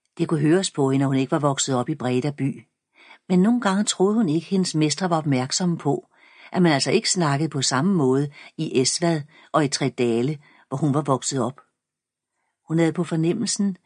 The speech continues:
at for dem var alt, hvad der ikke var fineste Breda-dialekt, simpelthen bare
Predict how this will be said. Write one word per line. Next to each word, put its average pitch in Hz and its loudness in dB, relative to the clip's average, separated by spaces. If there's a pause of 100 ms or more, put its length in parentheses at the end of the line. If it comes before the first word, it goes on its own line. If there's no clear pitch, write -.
(340)
at 175 -2
for 180 -4
dem 202 2
var 214 -2
alt, 147 -4 (400)
hvad 151 -2
der 151 2
ikke 165 0
var 180 0
fineste 175 -2
Breda-dialekt, 135 -2 (300)
simpelthen 151 -2
bare 127 -4